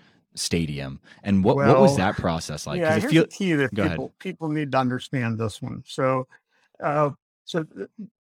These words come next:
Speaker 2: that was oh five, was, was the student whiteout in, uh,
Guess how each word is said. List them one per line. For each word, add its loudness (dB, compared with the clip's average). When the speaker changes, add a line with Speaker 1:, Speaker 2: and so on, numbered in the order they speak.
Speaker 2:
that 0
was -6
oh 2
five, 2
was, -14
was -14
the -10
student -4
whiteout 2
in, -4
uh, -12